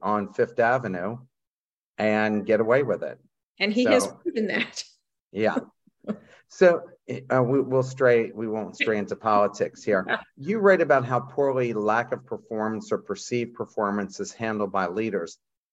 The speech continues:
Speaker 1: Uh, please give an example on how could that be better?
Speaker 2: <clears throat> Well, you know, here you have the situation we talked about where somebody's not really telling you what their expectations are.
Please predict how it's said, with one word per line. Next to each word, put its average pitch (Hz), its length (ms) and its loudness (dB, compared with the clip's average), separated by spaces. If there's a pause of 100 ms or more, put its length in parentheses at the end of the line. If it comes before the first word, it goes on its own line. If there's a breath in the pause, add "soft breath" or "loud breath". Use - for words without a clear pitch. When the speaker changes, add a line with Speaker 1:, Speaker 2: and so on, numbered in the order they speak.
(140)
Speaker 1:
Uh, 117 160 2
please 202 340 -4
give 147 180 2
an 135 60 2
example 113 460 -4
on 104 120 -2
how 131 260 -2
could 131 200 -4
that 104 220 2
be 98 80 -4
better? 87 460 -4 (1120 soft breath)
Speaker 2:
<clears throat> 285 1000 4
Well, 214 500 2 (800)
you 233 160 6
know, 196 200 4
here 233 260 6
you 247 140 4
have 208 140 2
the - 80 -6
situation 190 580 -2
we 180 60 -6
talked 214 340 -2
about 170 240 0
where 185 80 -2
somebody's 190 480 -4
not 175 220 -6
really 180 300 -2
telling 180 360 -8
you 180 120 -6
what 175 280 -6
their 175 240 -2
expectations - 960 -6
are. 135 340 -6